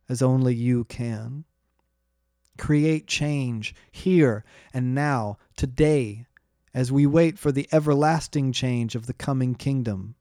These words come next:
in which violence and death will be no more. Ready us for that day now by making us instruments of peace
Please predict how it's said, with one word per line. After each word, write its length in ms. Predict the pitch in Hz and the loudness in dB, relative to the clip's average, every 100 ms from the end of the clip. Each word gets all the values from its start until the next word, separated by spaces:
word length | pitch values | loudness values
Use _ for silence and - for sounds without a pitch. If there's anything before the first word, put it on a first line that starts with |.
| _ - | _ -8
in 100 | 120 | -6
which 160 | 117 | -6
violence 760 | 120 120 131 131 131 123 - - | -4 -2 0 0 -2 -4 -10 -10
and 220 | 127 110 | -8 -4
death 420 | 120 117 113 - - | -2 -2 -4 -8 -8
will 260 | 127 120 | -4 -4
be 280 | 113 120 117 | -4 -4 -2
no 220 | 110 104 | -2 -4
more. 580 | 107 104 101 101 104 131 _ _ _ _ _ _ _ _ _ _ _ _ _ - | -4 -6 -8 -8 -12 -14 _ _ _ _ _ _ _ _ _ _ _ _ _ 0
Ready 380 | 143 147 143 | 4 4 4
us 200 | 123 113 | 2 -4
for 160 | - 123 | -8 -6
that 280 | 117 113 117 | -4 -6 -4
day 240 | 123 120 | -4 -2
now 480 | 123 120 117 117 135 _ _ _ _ - | -2 -4 -6 -8 -14 _ _ _ _ -4
by 120 | 131 | -2
making 440 | 131 139 139 139 | 0 0 0 -2
us 160 | 127 113 | -2 -4
instruments 600 | 143 135 - 135 123 120 | -4 -4 -4 -4 -4 -6
of 140 | 120 - | -12 -6
peace 540 | - 135 120 - - | -4 -4 -8 -14 -14